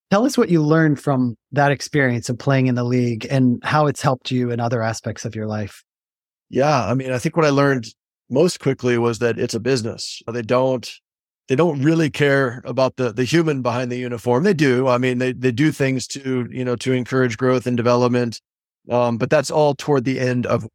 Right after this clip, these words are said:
Speaker 2: of winning, right? And then once, once you're at a point where you're not helping them win anymore, I think, you know, it, it very much becomes a business. And that's, that's appropriate. It's a, it's a multi-billion dollar enterprise,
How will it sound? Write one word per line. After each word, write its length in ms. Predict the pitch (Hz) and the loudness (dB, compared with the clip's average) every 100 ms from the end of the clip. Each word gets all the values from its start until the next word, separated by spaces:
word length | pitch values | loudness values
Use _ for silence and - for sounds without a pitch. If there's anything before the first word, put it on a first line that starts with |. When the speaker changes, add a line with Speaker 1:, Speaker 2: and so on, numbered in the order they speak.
| - | -6
Speaker 2:
of 140 | 123 | 0
winning, 360 | 120 117 98 92 | 2 2 0 -2
right? 280 | 107 117 117 | -2 -2 0
And 100 | 120 | 0
then 120 | 123 | 2
once, 360 | 131 131 - | 2 2 -2
once 300 | 123 127 123 | -2 -2 0
you're 100 | 131 | 0
at 80 | 117 | 0
a 40 | 104 | 0
point 280 | 123 123 | 0 2
where 300 | 117 113 113 - _ _ - | 2 0 0 -4 _ _ -4
you're 120 | 131 | 0
not 160 | 123 117 | 2 2
helping 240 | 120 120 | 2 2
them 160 | 113 113 | 0 2
win 180 | 123 117 | 2 2
anymore, 400 | 113 113 113 113 | 0 -2 0 0
I 80 | |
think, 400 | 110 120 110 107 | 0 -4 -6 -10
you 100 | - | -4
know, 120 | 113 113 | -2 0
it, 160 | 104 | -2
it 140 | 113 - | -6 -6
very 280 | 123 127 117 | 0 2 2
much 280 | 117 - | 0 0
becomes 320 | 117 113 110 107 | -6 -4 -6 -6
a 40 | |
business. 480 | 107 110 107 127 - | -8 -8 -8 -8 -6
And 120 | 143 | 0
that's, 280 | 160 156 - | 2 0 -2
that's 260 | - 147 127 | 0 0 0
appropriate. 560 | - 143 123 110 107 | -2 0 0 -2 -2
It's 160 | 110 - | -2 -2
a, 160 | 113 110 _ _ - | -2 -4 _ _ -6
it's 160 | 123 | -2
a 60 | 127 | 0
multi-billion 680 | 123 120 120 117 120 120 113 | 2 2 2 2 2 0 2
dollar 280 | 113 113 | 0 0
enterprise, 600 | 110 110 101 110 104 101 | -4 -8 -4 -2 -2 -4